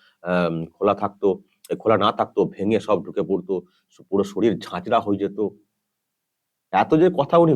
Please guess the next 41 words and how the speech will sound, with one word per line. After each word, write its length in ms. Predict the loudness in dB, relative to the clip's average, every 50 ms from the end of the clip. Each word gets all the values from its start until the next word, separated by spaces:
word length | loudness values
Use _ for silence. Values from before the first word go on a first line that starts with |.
| 2 4
বলে 140 | 4 4 4 4
ফেললেন, 240 | 4 4 4 4 2 -2 -8 -18 -20 -20 _ _ -4
সামান্য 320 | 0 0 2 2 2 2 0 0
একটা 180 | 0 0 0 -2
ঝাঁকুনি 360 | 0 -4 -6 -2 0 2 2
হয়েছে, 220 | 2 2 4 4 4
এরকম 220 | 4 4 2 -2 -4
ঝাঁকুনি 320 | -6 -6 -4 -2 0 0 2
রাস্তাতে 360 | 0 0 0 -4 -6 -4 -2 -2
আমাদের, 260 | -2 0 -2 -2 -2 -4 -8 _ _ _ _ _ -6
আমরা 160 | -2 0 0
যখন 180 | 2 2 0 0
গাড়ি 240 | 2 2 4 4 2 0 -4 -8 -12 -10
আমাদের 200 | -6 -4 -4 -4 -4 -2
চলে, 200 | 0 2 2 2 0 -4 -10 _ _ _ _ _ _ -2
তখন 140 | -2 -2 0
কিন্তু 160 | 0 2 4 4
এরকম 200 | 4 4 2 0 -2
ঝাঁকুনি 320 | -4 -4 -2 0 0 0 2
আমাদের 240 | 2 2 2 2 2
হামেশাই 480 | 2 0 2 4 4 4 4 4 2 2 0
হয়, 140 | -4 -10 -12 -16 _ _ _ _ _ _ _ _ _ -4
এরকম 220 | -2 0 2 2 2
ঝাঁকুনি 400 | 2 2 -2 2 4 4 4 4 4 2 -2 -8 -12 -12 -2 0
হামেশাই 400 | 4 6 6 6 6 4 2 2
হয়। 140 | 2 -2 -2 0 0
যদিও 160 | 2 4 4
নিজেদের 280 | 6 6 6 4 4 4
গাফিলতিতে, 480 | 4 4 4 4 2 2 2 0 2 2
মানে 160 | 2 2 2 -2 -6
সিকিউরিটির 380 | -12 -4 -2 0 0 2 2 2
গাফিলতিতে 340 | 2 2 2 2 2 2 4
হয়েছে, 240 | 4 4 2 2 -4 -10 _ _ _ _ _ _ _ -8
এরকম 220 | -6 -2 0 0 0
ঝা-, 240 | 2 2 0 0 0 -2 -2
বিরাট 240 | 2 4 4 6 6 4
ঝাঁকুনি 280 | 4 2 4 4 6 6
নয়। 140 | 6 6 6 4
দেখুন 140 | 4 4 4
তো 60 | 4
দর্শক, 260 | 4 4 4 2 0